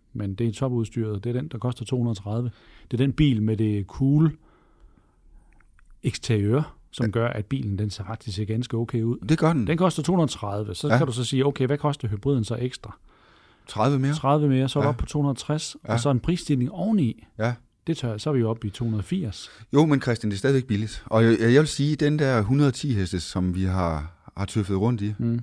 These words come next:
Speaker 2: øh, til to hundrede og halvtreds, det synes jeg stadigvæk er et godt køb.
Speaker 1: Ja.
Speaker 2: Det må jeg sige.
Speaker 1: Jeg synes alligevel, at, øh, som du siger, der, før der er potentiale i bilen, det kan blive Danmarks, øh, billigste,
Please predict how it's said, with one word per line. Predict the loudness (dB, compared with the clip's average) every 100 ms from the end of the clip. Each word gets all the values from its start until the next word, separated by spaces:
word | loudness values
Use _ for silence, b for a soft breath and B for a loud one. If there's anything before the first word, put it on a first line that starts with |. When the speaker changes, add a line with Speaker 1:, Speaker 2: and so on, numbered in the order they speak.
| -4
Speaker 2:
øh, | 0 2 2 0
til | -2 -6
to | -2
hundrede | 0
og | 0
halvtreds, | -2 -4 -4
det | -6
synes | -4 -4
jeg | -2
stadigvæk | 0 0 0
er | -4
et |
godt | -4 -8
køb. | -6 -10 -10 -10
Speaker 1:
Ja. | -10 _ _ -20 _
Speaker 2:
Det | -4
må | -2
jeg |
sige. | -2 -6 -6 -10 _ _ _ _ _ _ _ _ _ _ _ _ _ _ _ 0
Speaker 1:
Jeg | 2
synes | 6 6
alligevel, | 6 6 8 8 8 6
at, | 2 4 6
øh, | 6 6
som | 4
du | 2
siger, | 2 2 4
der, | 2
før | 2 2
der | 2
er | 2
potentiale | 0 0 0 4 6 6
i |
bilen, | 4 4 2 4 2 2
det | 2 2
kan | 0 0 0
blive | 4 4 4 2 b b b b 2
Danmarks, | 6 6 6 2
øh, | 2 2
billigste, | 2 2 0 -2